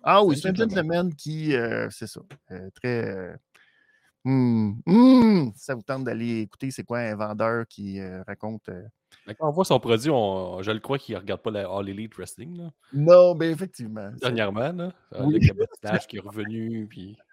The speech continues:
Speaker 2: <laughs> la belle époque
Speaker 1: Oui.
Speaker 2: est en train de revenir.
Speaker 1: Ah oui, euh,
Speaker 2: On
Speaker 1: là,
Speaker 2: s'est ennuyé
Speaker 1: euh,
Speaker 2: du mois de mai, là, la belle lutte.
Speaker 1: Oui, exactement. Puis oui, on est en train de revenir, euh, là-dessus. Par contre, euh,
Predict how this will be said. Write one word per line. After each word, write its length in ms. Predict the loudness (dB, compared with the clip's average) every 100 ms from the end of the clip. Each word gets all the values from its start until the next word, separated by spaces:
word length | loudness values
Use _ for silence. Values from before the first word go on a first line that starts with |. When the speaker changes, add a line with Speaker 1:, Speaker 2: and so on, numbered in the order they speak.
| -20
Speaker 2:
<laughs> 800 | -20 -20 -20 _ _ _ _ -16
la 80 | -8
belle 200 | -4 -2
époque 240 | 0 0
Speaker 1:
Oui. 40 | 2
Speaker 2:
est 80 |
en 80 | 0
train 120 | 0
de 80 | 0
revenir. 460 | 0 0 0 -2 -8 _ _ _ _ -2
Speaker 1:
Ah 160 | -2
oui, 240 | -2 -6 _ _ -8
euh, 220 | -4 -4
Speaker 2:
On 40 |
Speaker 1:
là, 60 | -4
Speaker 2:
s'est 220 | -2 -2
ennuyé 220 | -2 -2
Speaker 1:
euh, 40 | -4
Speaker 2:
du 140 | -4
mois 180 | -4 -4
de 60 | -4
mai, 240 | -6 -6
là, 120 | -8
la 200 | -10 -10
belle 460 | -8 -6 -6 -8 -10
lutte. 360 | -12 -12 _ -20 -20 _ _ _ _ _
Speaker 1:
Oui, 280 | -4 -4 -6 _ -20
exactement. 560 | -14 -14 -12 -12 -10 -10
Puis 100 | -10
oui, 180 | -8 -8
on 80 |
est 140 | -8 -12
en 60 |
train 140 | -12 -12
de 80 | -12
revenir, 420 | -10 -10 -10 -10
euh, 80 | -12
là-dessus. 340 | -12 -16 -20 _ _ _
Par 180 | -6 -4
contre, 480 | 0 2 2 -4 -2
euh, 560 | 0 0 0 -2 -2